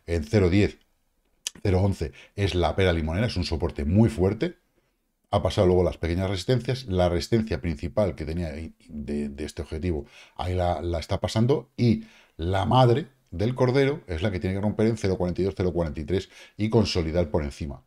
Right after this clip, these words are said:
Ya está, es tan sencillo como eso. Pero claro, es que, mm, parece que es muy poco, pero cuando tú te planteas de aquí al cero cuarenta y tres aproximadamente es un treinta y ocho por ciento, señores. ¿Vale? Y ahí está,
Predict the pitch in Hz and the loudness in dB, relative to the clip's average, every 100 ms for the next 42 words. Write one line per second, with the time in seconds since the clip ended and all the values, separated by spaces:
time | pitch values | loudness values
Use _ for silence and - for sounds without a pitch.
0 | - 143 131 139 113 - 127 110 110 127 | -8 -4 -4 -4 -4 -2 -2 -2 -2 -2
1 | 98 104 117 67 - - - - - 78 | -2 -4 -4 -8 -14 -20 -20 -12 -6 2
2 | 220 92 62 - - - 98 - _ 85 | 4 4 0 -10 -8 -2 -2 -2 _ -8
3 | 80 76 76 80 80 76 92 95 131 117 | -6 -6 -8 -8 -8 -4 0 2 2 2
4 | - _ _ _ _ _ _ 73 73 71 | -4 _ _ _ _ _ _ -6 -4 -6
5 | 65 71 82 85 87 80 110 71 - _ | -8 -4 -2 2 2 4 2 2 -2 _
6 | _ _ - 73 69 107 101 - _ - | _ _ -8 -6 -4 -2 -2 -6 _ -10
7 | - - - 98 90 95 90 92 101 117 | -6 -6 -4 -2 0 0 0 0 2 2
8 | 82 69 78 85 92 107 110 113 117 95 | 0 -8 -6 -2 2 2 2 0 -2 0
9 | 80 73 71 71 98 64 57 - 67 - | -2 -2 -4 -4 -6 -6 -10 -12 -14 -16
10 | - 76 - - _ _ _ _ _ _ | -12 -10 -10 -16 _ _ _ _ _ _
11 | _ 71 92 127 - _ _ 98 85 76 | _ -4 -2 -4 -10 _ _ 0 0 -2
12 | - - - | -2 -2 -4